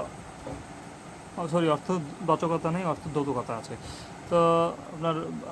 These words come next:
খাঁটি বাংলা উপসর্গ একুশটি, এগুলো হচ্ছে আপনার অ, অঘা,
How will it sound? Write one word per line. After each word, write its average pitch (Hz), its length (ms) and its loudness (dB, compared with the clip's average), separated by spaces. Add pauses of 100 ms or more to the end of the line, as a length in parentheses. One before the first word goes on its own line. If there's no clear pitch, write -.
(280)
খাঁটি 175 160 0
বাংলা 180 260 4
উপসর্গ 165 320 2
একুশটি, 165 460 -2
এগুলো 147 340 0
হচ্ছে 143 200 -2
আপনার 147 280 -4 (220)
অ, 170 360 8
অঘা, 165 380 6